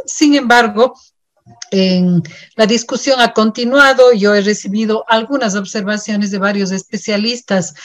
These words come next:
en el tema y de personas ligadas a la actividad de las compañías, por lo que he hecho llegar a, al presidente de la comisión algunas observaciones que me voy a permitir también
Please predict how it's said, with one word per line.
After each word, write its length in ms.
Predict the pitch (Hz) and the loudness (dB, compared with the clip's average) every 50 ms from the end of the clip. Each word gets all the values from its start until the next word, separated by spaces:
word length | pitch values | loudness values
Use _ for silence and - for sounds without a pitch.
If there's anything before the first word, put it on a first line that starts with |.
| - - - _ - | -20 -20 -18 _ -4
en 140 | 208 202 202 | 0 0 0
el 180 | 196 190 180 | 0 0 0
tema 320 | - 226 233 233 226 214 202 | 2 2 2 4 4 2 2
y 80 | 190 | 2
de 100 | 185 180 | 0 -2
personas 480 | 170 196 196 185 - 233 214 202 190 170 | -2 -2 -4 -2 0 0 0 0 0 -2
ligadas 640 | 185 190 185 208 233 240 233 202 190 185 170 - - - - - - _ - | -2 -4 0 2 2 4 4 2 2 0 -2 -4 -8 -20 -20 -20 -20 _ -6
a 80 | 208 190 | -4 -2
la 100 | 196 190 | 0 -2
actividad 520 | 190 - - 196 202 202 185 214 214 196 | -2 -2 -4 -4 -2 0 2 2 2 2
de 80 | 202 185 | 2 2
las 180 | 185 180 175 | 0 -2 -2
compañías, 680 | - - 208 202 - 226 220 214 208 202 208 226 226 - - - - _ _ _ | -4 -4 -4 -2 0 0 2 2 2 2 2 2 0 -2 -8 -20 -20 _ _ _
por 180 | - 262 262 262 | 4 4 4 6
lo 160 | 269 254 262 | 4 2 2
que 240 | - 254 233 226 233 | 2 4 6 8 8
he 40 | 254 | 6
hecho 220 | 269 262 - 254 | 4 2 0 0
llegar 580 | 226 208 208 214 214 247 254 247 240 208 180 185 | 0 0 0 0 2 2 4 4 4 4 4 2
a, 300 | 190 180 180 175 175 196 - - | 2 2 2 2 0 -2 -4 -4
al 180 | 202 196 190 | -4 -4 -4
presidente 600 | - 202 220 214 - 226 202 226 233 226 - 233 | -4 -6 -6 -6 -6 -6 -4 -4 -4 -4 -4 -4
de 80 | 220 220 | -2 -2
la 100 | 226 220 | -2 -2
comisión 480 | 226 - 240 247 240 - - 254 240 | -4 -4 -8 -8 -8 -6 -6 -4 -2
algunas 400 | 226 226 226 240 233 226 220 190 | -2 -4 -2 -4 -4 -4 -4 -4
observaciones 760 | 214 208 - - 226 208 226 226 220 - 247 226 226 233 226 - | -6 -8 -8 -8 -6 -4 -4 -4 -4 -4 -8 -8 -8 -8 -10 -10
que 60 | - 208 | -8 -6
me 100 | 196 190 | -6 -4
voy 160 | 190 214 208 | -4 -4 -4
a 140 | 208 202 - | -4 -6 -6
permitir 500 | 190 190 202 208 196 - 233 226 226 _ | -6 -4 -4 -6 -6 -8 -10 -10 -10 _
también 540 | - 202 190 202 196 254 254 269 247 202 | -6 -6 -4 -4 -4 -4 -4 -4 -4 -6